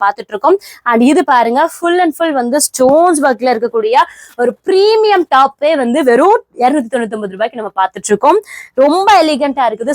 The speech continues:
ஸ்டோன்ஸ்ல இங்க பாருங்க, பாருங்களேன். So ஒண்ணு கூட வந்து உதிராம அழகா நீட்டா இருக்கக்கூடியது. அந்த மாதிரி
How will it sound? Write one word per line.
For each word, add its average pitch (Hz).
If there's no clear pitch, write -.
ஸ்டோன்ஸ்ல 320
இங்க 247
பாருங்க, 220
பாருங்களேன். 220
So 262
ஒண்ணு 339
கூட 330
வந்து 277
உதிராம 269
அழகா 233
நீட்டா 240
இருக்கக்கூடியது. 240
அந்த 339
மாதிரி 339